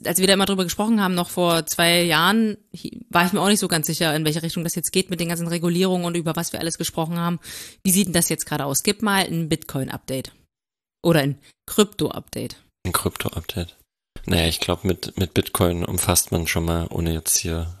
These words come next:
Speaker 2: einen Krypto-Podcast zu starten, mit Bitcoin kannst du schon mal sehr viel abbilden, um zu verstehen, was hier, was hier passiert. Bitcoin ist immer, ist unsere größte Kryptowährung und Bitcoin zieht alles andere mit sich. Das, das ist nach wie vor so. Und wenn man sich mal überlegt, wo kommen wir her?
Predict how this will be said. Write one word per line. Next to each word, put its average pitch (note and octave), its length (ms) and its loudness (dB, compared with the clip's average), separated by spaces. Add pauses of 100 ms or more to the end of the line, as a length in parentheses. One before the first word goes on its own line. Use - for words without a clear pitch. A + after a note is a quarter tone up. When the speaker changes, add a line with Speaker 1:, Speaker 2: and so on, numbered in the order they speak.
Speaker 2:
einen D#2+ 460 -6
Krypto-Podcast - 960 -4
zu F2+ 120 0
starten, E2+ 460 0 (500)
mit - 140 2
Bitcoin G#2+ 380 2
kannst - 260 2
du - 40 2
schon F#2 160 4
mal F2+ 320 4
sehr F#2 260 4
viel - 220 2
abbilden, F2 540 0
um E2+ 240 -4
zu - 140 0
verstehen, F2 420 2
was E2 200 2
hier, F2 440 -2
was F2 200 2
hier E2+ 100 2
passiert. - 400 0
Bitcoin - 400 0
ist E2+ 140 -2
immer, G#2 340 4 (580)
ist G#2 140 4
unsere G#2 240 2
größte A2+ 460 4
Kryptowährung F#2+ 960 4
und F2 180 -2
Bitcoin F2+ 880 0
zieht - 600 0
alles E2 340 2
andere D#2+ 320 -2
mit D#2+ 240 -2
sich. - 420 -2
Das, - 460 0
das - 160 0
ist - 180 0
nach E2+ 240 0
wie F#2+ 80 -2
vor E2+ 280 -4
so. F#2 160 0
Und E2+ 160 -2
wenn E2+ 120 0
man E2 120 -2
sich E2 180 0
mal F#2 100 4
überlegt, F2+ 380 2
wo F2+ 100 4
kommen F2 320 0
wir E2+ 100 -2
her? G#2 300 2